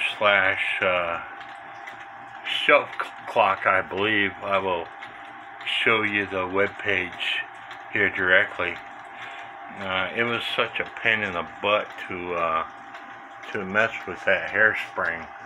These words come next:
I don't like the hairspring, uh, clocks. I hope you all like this video. God bless.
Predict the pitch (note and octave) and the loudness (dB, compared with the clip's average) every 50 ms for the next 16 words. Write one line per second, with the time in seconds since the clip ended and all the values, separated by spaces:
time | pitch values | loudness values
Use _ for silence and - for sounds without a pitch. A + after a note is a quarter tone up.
0 | - - - - - - - - F2+ F#2 G2+ A2 A2 - - G#2+ A2 G#2+ - - | -14 -14 -14 -14 -14 -12 -8 -6 -2 -2 -2 -2 -2 0 2 2 2 2 0 -4
1 | - G2 F2+ F2+ F#2+ F#2 F#2 F2+ - - - - F#2+ F#2 F2 F2 E2+ - - - | -4 -4 0 4 4 4 4 0 -4 -8 -4 -2 -2 -2 -2 -4 -6 -10 -12 -12
2 | - - - - - - - - - - D#2 E2+ E2+ E2 E2 D#2+ - - - - | -14 -14 -14 -14 -14 -14 -14 -14 -14 -10 -8 -6 -4 -4 -4 -6 -8 -6 -2 -2
3 | F2 D#2 D2 - - - - - - - - - - - - - - - - - | 0 0 -2 -4 -10 -10 -10 -10 -10 -12 -12 -12 -14 -14 -14 -14 -14 -14 -14 -14
4 | - - - - - - - - - - F#2 F#2 G2 A#2 C3+ C#3 - D3 B2+ A2+ | -14 -14 -14 -14 -14 -14 -14 -14 -12 -10 -6 -4 0 0 0 0 0 2 4 6
5 | A2 G#2+ G#2+ G#2+ G#2 - - G2+ F#2 E2 - - G#2+ G#2 G2+ G2 F2+ E2+ E2 D#2+ | 6 8 8 6 6 4 -2 -6 -6 -6 -2 0 0 2 2 2 2 2 2 2
6 | - - - - - - - - - - - - - - - G#2 G2+ F#2 - - | -2 -6 -12 -14 -14 -14 -14 -14 -14 -14 -14 -14 -14 -8 2 4 4 4 4 2
7 | F#2 D#2+ C#2 - | -2 -2 -2 -4